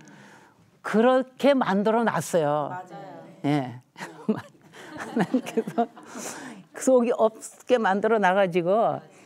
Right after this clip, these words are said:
Speaker 1: 그저 그냥 와서 "아유, 당신이 최고가 아닌데도
Speaker 2: 맞아.
Speaker 1: 최고라고 해봐."
Speaker 2: 예.
Speaker 1: 그럼 최고가 되려고 그래. 그러니까 기왕이면 말해서 뭐 세금 들어가나?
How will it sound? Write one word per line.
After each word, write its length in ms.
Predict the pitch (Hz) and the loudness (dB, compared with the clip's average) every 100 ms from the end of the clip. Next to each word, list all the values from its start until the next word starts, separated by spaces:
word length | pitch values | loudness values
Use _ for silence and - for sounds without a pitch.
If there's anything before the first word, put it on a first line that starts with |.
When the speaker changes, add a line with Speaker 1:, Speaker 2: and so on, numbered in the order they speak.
| - _ | -20 _
Speaker 1:
그저 340 | - 226 214 262 | -2 0 2 2
그냥 380 | 202 214 226 185 | 2 0 0 0
와서 360 | 175 208 185 - | -2 0 -2 -2
"아유, 280 | 190 247 220 | 2 4 4
당신이 600 | 247 294 233 226 220 226 - - | 4 4 4 0 0 -2 -6 -20
최고가 440 | - 339 311 262 247 | -4 0 2 2 2
아닌데도 680 | 196 202 180 175 170 302 330 - | 2 0 0 0 0 -2 -4 -16
Speaker 2:
맞아. 140 | - - _ - | -20 -20 _ -14
Speaker 1:
최고라고 560 | - 330 320 262 180 | -4 0 0 0 -2
해봐." 320 | 139 147 101 - _ _ | -6 -12 -16 -20 _ _
Speaker 2:
예. 140 | - - _ _ | -20 -20 _ _
Speaker 1:
그럼 180 | - 254 | 0 0
최고가 400 | - 349 330 277 | 0 -2 2 0
되려고 460 | - 190 214 170 170 | 0 0 0 0 -2
그래. 260 | 160 135 - _ _ _ - - - _ _ - - | -4 -8 -12 _ _ _ -20 -20 -20 _ _ -20 -4
그러니까 300 | 233 214 240 | -2 0 0
기왕이면 880 | - - 269 285 254 240 226 185 180 | -2 2 4 6 4 2 0 -2 0
말해서 480 | 190 214 196 226 214 | 2 2 2 -2 0
뭐 140 | 196 | -2
세금 360 | 175 240 233 214 | -2 0 0 -2
들어가나? 500 | 185 196 202 147 | -2 -4 -4 -6